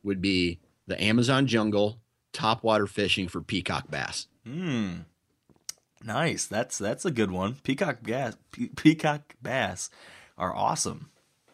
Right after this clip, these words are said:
Speaker 1: They've, uh, I guess they've transferred somehow some of 'em into some lakes in Florida where the cold temperatures don't bother 'em, like, the cooler, if you can think Florida has cooler temperatures, it's
Speaker 2: Right.
Speaker 1: different than the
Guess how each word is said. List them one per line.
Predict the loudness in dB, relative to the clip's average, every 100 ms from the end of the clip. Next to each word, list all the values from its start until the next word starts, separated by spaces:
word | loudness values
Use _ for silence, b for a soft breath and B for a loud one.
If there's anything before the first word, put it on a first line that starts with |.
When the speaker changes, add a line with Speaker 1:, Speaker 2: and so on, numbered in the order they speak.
| _ 0
Speaker 1:
They've, | 2 4 2
uh, | 0 0 -4 -6
I | -2
guess | 0 2
they've | 0 2
transferred | 4 4 4 0 2 4 6 4 0 -6 -8
somehow | -2 0 2 2 2 2
some | 2 2
of | 4
'em | 4
into | 2 2 0
some | 0 2
lakes | 4 2 0
in | -2
Florida | 2 4 4 2 -2 _ _ _ _ _ _ -8
where | 0 4 6 6 4 -2 _ -14
the | -8 0
cold | 4 4
temperatures | 2 0 2 2 2
don't | 0 0
bother | 2 2 2
'em, | 0 -2 _ -10
like, | -8 -8
the | -12 -14 -4
cooler, | 0 2 4 2 0 -6
if | -4 -4
you | -4
can | -4 -6
think | -8 -4 -4 -4 -10
Florida | -4 0 2 2
has | -2 -2
cooler | -2 -2
temperatures, | 0 -2 -2 -4 -4
it's | -6 -6
Speaker 2:
Right. | 0
Speaker 1:
different | 0 2 0
than |
the | 2